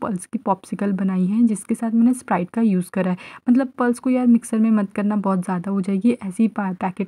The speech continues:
में उसके चूरा चूरा कर लेना, बहुत ईजीली हो जाती है। फिर सारी पल्स को ऐसे म-, ये बेलन के पीछे से ऐसे कूट करके अपने मोल्ड में ट्रांसफ़र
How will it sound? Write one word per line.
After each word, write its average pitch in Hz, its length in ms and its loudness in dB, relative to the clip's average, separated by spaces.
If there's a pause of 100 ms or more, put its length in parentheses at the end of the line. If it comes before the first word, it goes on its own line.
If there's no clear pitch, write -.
में 220 120 4
उसके 233 240 2
चूरा 202 320 0
चूरा 214 240 -2
कर 202 200 -8
लेना, 202 180 2 (140)
बहुत 185 280 -4
ईजीली 190 360 2
हो 233 180 2
जाती 180 300 -2
है। 185 100 -4
फिर 220 80 2
सारी 208 320 -2
पल्स 190 320 -4
को 233 180 2
ऐसे 208 280 -2 (480)
म-, 214 220 4
ये 208 80 0
बेलन 196 320 0
के 226 120 0
पीछे 220 280 0
से 220 160 -4
ऐसे 208 180 -4
कूट 247 260 0
करके 208 360 -2
अपने 220 220 2
मोल्ड 190 260 4
में 185 100 4
ट्रांसफ़र 175 440 -2